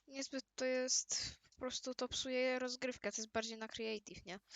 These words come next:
Gdybyś chciał się szybciej przemieszczać, to możesz zrobić boom. Telef-, nie, nie możesz, możesz tylko na odkrytą. O nie, boom! Ech, ech. Ale ta zbrojka do szybkości ze szkieletami jednak daje, bo cię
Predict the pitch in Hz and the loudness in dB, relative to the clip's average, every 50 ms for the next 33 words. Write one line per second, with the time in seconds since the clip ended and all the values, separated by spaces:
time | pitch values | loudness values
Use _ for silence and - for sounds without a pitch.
0 | - - - - - - - - - - - - - - 196 - - - - 208 | -8 -6 -4 -4 -4 -4 -6 -8 -10 -12 -12 -12 -6 0 2 2 4 4 2 2
1 | 208 - - 233 - - 240 - - 214 202 - - 214 - - 208 214 220 - | 0 0 0 0 -2 -2 -2 -2 -2 -2 0 0 -2 -2 -2 -2 -2 -2 -2 -2
2 | 247 233 - - 214 214 208 208 - 214 208 196 196 202 214 214 220 233 233 240 | -2 -4 -4 -4 -4 -4 -2 -2 0 0 -2 -2 -4 -6 -8 -6 -6 -4 -4 -6
3 | 240 254 254 - - - _ _ _ _ _ _ _ _ - - 208 208 214 - | -10 -12 -16 -16 -18 -20 _ _ _ _ _ _ _ _ -4 -2 -2 -2 -4 -8
4 | _ _ _ _ - - 247 214 208 233 226 196 156 - - - - - 233 226 | _ _ _ _ -4 -2 0 0 2 2 2 2 2 2 0 -2 -2 -2 -4 -4
5 | 220 - - 233 - 226 220 220 214 208 - - - 147 - - - - - - | -4 -4 -4 -4 -4 -2 -2 -2 -2 -4 -4 -6 -8 -8 -8 -8 -12 -12 -10 -10
6 | - - - - - - - - 302 311 311 311 269 254 262 269 262 262 262 262 | -8 -6 -6 -6 -6 -2 4 8 8 10 10 8 6 4 2 2 4 4 4 4
7 | 262 262 262 247 269 330 262 208 - - - _ - - - - _ _ - 294 | 4 4 4 4 6 4 4 4 0 -14 -20 _ -20 -20 -20 -20 _ _ 0 0
8 | - - - - - - - _ _ _ _ _ - - - - - - _ _ | 0 2 0 -4 -4 -6 -10 _ _ _ _ _ -16 -12 -12 -12 -12 -12 _ _
9 | _ _ _ _ - - - - - - - - - - - _ _ _ - - | _ _ _ _ -12 -10 -10 -10 -12 -16 -18 -20 -20 -20 -20 _ _ _ -2 4
10 | - 277 302 - 277 262 277 294 311 - 302 277 285 - - - - 294 285 - | 4 6 6 6 4 4 6 6 8 8 8 8 10 8 8 6 6 4 6 6
11 | - 277 254 262 - - - - 254 247 247 - 311 294 277 262 254 247 240 226 | 6 4 4 6 6 6 6 6 4 4 2 2 0 2 4 2 2 2 0 0
12 | 226 247 226 202 196 196 - 220 - - | 2 4 4 4 4 2 -2 -4 -2 -4